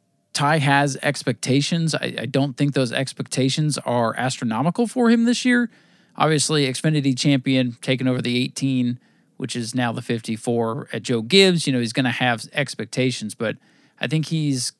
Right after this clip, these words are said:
starting to fit into his own. So he's gonna be ranked twelfth. Those three top tens in a row are solid. Dirt,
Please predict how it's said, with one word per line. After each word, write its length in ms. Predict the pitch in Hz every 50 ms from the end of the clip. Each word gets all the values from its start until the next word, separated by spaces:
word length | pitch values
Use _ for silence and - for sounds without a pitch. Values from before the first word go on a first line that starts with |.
| _
starting 380 | - - - - 131 147 - 151
to 60 | 131
fit 200 | 120 - 160 156
into 180 | 156 143 139 135
his 160 | 131 120 120
own. 300 | 131 147 151 123 104 92
So 200 | - - 117 110
he's 240 | 110 139 185 233 233
gonna 160 | - 320 330
be 240 | 277 294 247 208 180 -
ranked 320 | 175 170 180 185 165 -
twelfth. 540 | - - - 143 139 156 151 - - - - _ _ _ _ _ _ _ _ _ _
Those 180 | - - 123
three 260 | 120 - - 151 160 170
top 260 | 156 165 156 151 -
tens 280 | - 151 151 156 135
in 60 | 135 131
a 40 |
row 360 | 131 135 143 151 139 127 120 113 - - _ _ - - -
are 240 | - 104 104 107 107
solid. 540 | - - - 156 156 160 156 151 143 135 - _ _ _ _ _ _ _ _ _ _ _ _ -
Dirt, 360 | 139 120 143 160 185 196 196